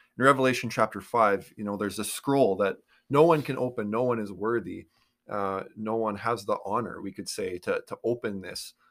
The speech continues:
this scroll. And then out walks a lamb that, that with shed blood, and you think, "Really? Of all, of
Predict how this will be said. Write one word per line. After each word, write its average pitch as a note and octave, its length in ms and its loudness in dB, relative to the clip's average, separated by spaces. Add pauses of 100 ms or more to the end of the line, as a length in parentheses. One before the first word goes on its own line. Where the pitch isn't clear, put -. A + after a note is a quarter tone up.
(140)
this - 160 -8
scroll. - 500 -4 (260)
And B2 120 -2
then A2+ 260 -2
out A#2 240 4
walks G#2+ 480 0
a G#2 60 0
lamb G#2 460 -6 (340)
that, G#2+ 260 0
that F#2+ 180 -4 (300)
with G#2+ 180 -12 (200)
shed A2+ 340 0
blood, G#2 240 0
and G2 80 -8
you F#2+ 80 -6
think, F#2 240 -16
"Really? A#2+ 300 0
Of G#2+ 120 -2 (120)
all, A#2 360 4 (320)
of G#2+ 140 -6